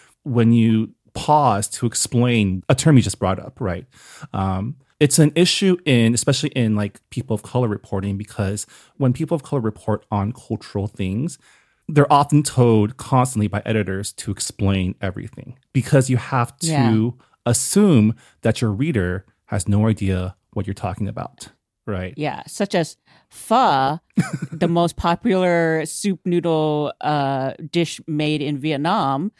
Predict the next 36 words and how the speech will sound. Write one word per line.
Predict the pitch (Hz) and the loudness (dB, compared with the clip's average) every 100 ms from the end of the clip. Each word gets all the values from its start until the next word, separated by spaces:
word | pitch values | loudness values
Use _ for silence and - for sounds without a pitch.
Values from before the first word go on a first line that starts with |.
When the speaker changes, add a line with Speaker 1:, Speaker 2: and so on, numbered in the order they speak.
| _ _ - | _ _ -4
Speaker 2:
um, | 165 151 143 139 - | 0 2 0 -2 -2
is | 156 151 | -4 -2
now | 160 226 | -2 -2
become | - - 170 | -4 -6 -6
popular | - 131 156 170 | -4 -6 -4 -4
in | 196 214 | -2 -4
the | 226 | -4
U | 202 226 | -4 -2
S. | 381 - - - _ - | -2 -2 -8 -14 _ -4
Yes, | 160 - | -4 -4
that's | - 185 233 | 0 0 0
explanatory | 196 - 190 165 160 - 139 | -2 -2 0 2 2 2 0
Speaker 1:
<laughs> | 135 | 0
Speaker 2:
comma. | 131 - - - - - _ - - - - | -6 -8 -12 -20 -20 -20 _ -20 -18 -12 -2
Speaker 1:
And | 139 139 135 | 2 4 4
this | 165 - | 2 2
film | 190 180 156 151 - _ _ _ _ _ _ _ | 2 2 2 0 -6 _ _ _ _ _ _ _
was | 160 147 | 2 2
fifty | - 180 - | 2 0 -2
percent | 170 165 - 156 139 | -4 -4 0 0 0
explanatory | 131 - 165 143 135 143 131 | -4 -4 -2 0 0 0 -2
comma, | 131 139 113 95 | 0 0 2 0
like, | 98 101 - | -2 -6 -6
exposition. | - 110 98 92 - - 113 - | -6 -4 -4 -6 -8 -14 -10 0
At | 151 | 2
least | 202 | 4
Speaker 2:
And, | 285 | 4
Speaker 1:
that's | - | 4
what | 262 | 4
Speaker 2:
and | |
Speaker 1:
it | 247 | 4
felt | - | 2
Speaker 2:
that's | 381 | 0
the | 381 | -2
Speaker 1:
like. | |
Speaker 2:
thing. | 403 320 | 0 -2